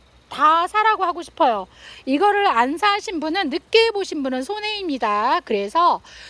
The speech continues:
제가 항상 실방할 때도 먼저 오신 분들 막 추첨하잖아요. 먼저 추첨하는 이유는 뭐냐? 빨리 와주셨으니까 감사하니까 추첨하는 거예요. 빨리 보신 분은 득템할 수 있는 기회고요.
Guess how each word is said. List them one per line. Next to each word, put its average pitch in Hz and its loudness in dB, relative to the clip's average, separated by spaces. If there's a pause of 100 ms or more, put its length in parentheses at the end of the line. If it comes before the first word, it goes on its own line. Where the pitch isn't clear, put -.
(140)
제가 233 0
항상 349 -4
실방할 453 -2
때도 214 -2 (260)
먼저 349 2
오신 392 -4
분들 240 -4
막 208 -6 (140)
추첨하잖아요. 302 0 (400)
먼저 427 2
추첨하는 453 0
이유는 392 -6
뭐냐? 254 0 (340)
빨리 523 2
와주셨으니까 311 -4
감사하니까 220 -4
추첨하는 403 -4
거예요. 190 -6 (320)
빨리 370 0
보신 285 -8
분은 285 -6
득템할 311 -4
수 302 -16
있는 269 -4
기회고요. 285 -2